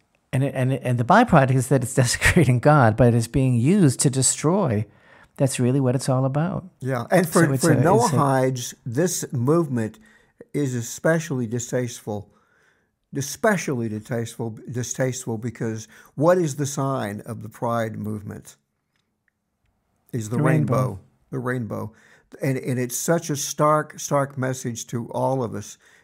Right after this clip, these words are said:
Speaker 2: that, you know, we need to take that symbol back.
Speaker 1: Yes, it's basically that the, the, the Pride movement stole the rainbow from the Noahides.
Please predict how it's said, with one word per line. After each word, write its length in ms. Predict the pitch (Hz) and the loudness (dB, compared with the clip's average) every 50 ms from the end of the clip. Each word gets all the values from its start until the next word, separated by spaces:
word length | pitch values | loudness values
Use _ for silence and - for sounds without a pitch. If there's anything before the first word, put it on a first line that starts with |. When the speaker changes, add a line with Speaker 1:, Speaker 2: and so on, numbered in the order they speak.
| _ _ | _ _
Speaker 2:
that, 360 | - 113 120 110 - - - - - | -8 -6 -4 -6 -6 -8 -14 -10 -6
you 100 | 143 117 | -4 -4
know, 160 | 113 110 107 - | -4 -4 -6 -4
we 220 | 131 135 147 156 | -2 -2 0 0
need 160 | 160 156 143 123 | 0 0 0 -2
to 80 | 135 | -4
take 300 | 135 - 151 127 120 123 - | -4 -2 -2 -2 -2 -2 -4
that 180 | 123 117 - | -6 -6 -4
symbol 340 | - - 127 117 107 110 107 | -6 -6 -6 -4 -4 -6 -6
back. 520 | 104 107 120 123 117 101 - - - - _ _ _ - - - _ | -4 -4 -4 -2 -2 -4 -6 -8 -14 -20 _ _ _ -20 -20 -10 _
Speaker 1:
Yes, 260 | - 226 240 233 - 185 | 2 2 2 4 2 0
it's 120 | 160 - | -4 -2
basically 520 | - 196 202 208 - 240 214 220 202 180 156 | 0 0 0 0 0 -4 -4 -2 0 0 2
that 300 | 151 156 156 - - 131 | 2 2 0 0 -2 -2
the, 100 | 135 147 | -2 0
the, 320 | - - 127 127 143 131 - | -2 -2 -2 -2 -2 -2 0
the 180 | 120 127 123 | 0 -2 -2
Pride 340 | 120 - 156 151 160 170 156 | 0 0 0 0 0 0 0
movement 360 | 156 165 165 160 147 127 123 | 0 0 0 0 0 -2 -2
stole 400 | - - - - 151 143 160 170 | -2 -4 -2 2 2 4 4 4
the 100 | 156 151 | 2 2
rainbow 440 | 131 139 139 156 160 147 131 117 113 113 | 0 0 0 0 0 0 2 2 2 2
from 240 | - 135 120 120 | 0 -2 0 0
the 60 | 120 120 | 0 2
Noahides. 760 | 127 147 160 160 139 120 120 110 110 113 117 117 - - | 2 2 2 2 2 2 0 0 0 -2 -4 -6 -8 -10